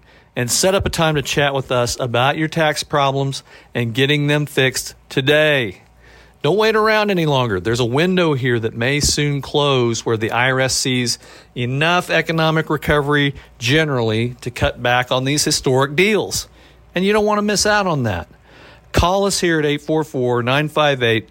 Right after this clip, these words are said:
eleven seventy-eight or log on to watkinspodcast dot com and be sure to mention the Fresh Start Initiative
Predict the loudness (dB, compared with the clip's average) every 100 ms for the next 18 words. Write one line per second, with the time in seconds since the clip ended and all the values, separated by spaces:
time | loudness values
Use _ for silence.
0 | -4 2 2 2 0 0 0 0 0 2
1 | 2 0 -4 -18 -20 -20 -20 -20 -4 0
2 | 2 2 0 0 0 2 0 -2 -4 -2
3 | -4 -2 0 0 0 0 2 2 0 2
4 | -2 0 -2 0 2 0 -2 -8 -20 -20
5 | -20 _ -4 -2 0 0 2 0 0 -4
6 | 0 -2 0 -2 0 0 0 -2 -4